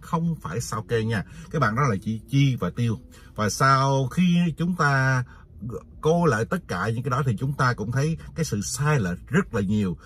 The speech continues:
và nó không trùng khớp cái gì. Có nhiều cái nó, nó rất là sai là sự thật. Như vậy thì Hồng Phượng nó đã làm, à, cho chúng ta, à,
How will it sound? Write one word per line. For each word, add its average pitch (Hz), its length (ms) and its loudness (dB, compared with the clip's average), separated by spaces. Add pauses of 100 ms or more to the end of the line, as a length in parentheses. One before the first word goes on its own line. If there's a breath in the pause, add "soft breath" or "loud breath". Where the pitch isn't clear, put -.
(140 loud breath)
và 95 120 -4
nó 107 80 0
không 151 220 2
trùng 107 200 0
khớp 175 260 0
cái 151 100 -2
gì. 107 160 -4 (580 loud breath)
Có 165 140 2
nhiều 127 260 6
cái 156 380 0
nó, 156 360 4
nó 147 180 2
rất 156 400 -2
là 101 60 -4
sai 117 260 0 (140)
là 101 280 -2
sự 95 180 -8
thật. 90 120 -4 (380 loud breath)
Như 175 180 4
vậy 113 360 0
thì 101 160 -2
Hồng 90 200 -4
Phượng 90 420 -2 (1040)
nó 147 120 -2
đã 117 200 0
làm, 92 460 0 (480 loud breath)
à, 98 400 0
cho 120 180 0
chúng 143 180 -2
ta, 113 460 2 (400 loud breath)
à, 101 360 -2